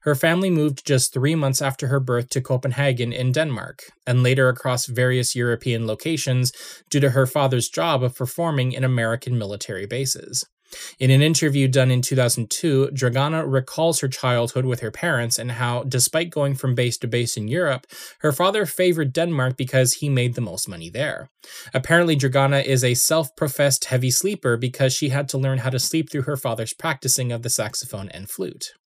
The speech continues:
It was with her father that she began to gain an interest in music.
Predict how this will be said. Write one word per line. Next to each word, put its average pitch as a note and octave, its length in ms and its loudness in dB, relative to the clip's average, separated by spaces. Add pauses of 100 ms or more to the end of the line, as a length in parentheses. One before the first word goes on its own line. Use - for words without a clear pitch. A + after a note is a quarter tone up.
(500)
It C3+ 80 6
was C3 180 8
with F#3+ 200 2
her D3 100 0
father C3 380 0
that B2+ 140 2
she - 120 -2
began B2+ 360 0
to C#3 100 -2
gain A#2+ 180 0
an A#2+ 100 -2
interest - 440 -8
in G#2 120 -6
music. D#3 460 -6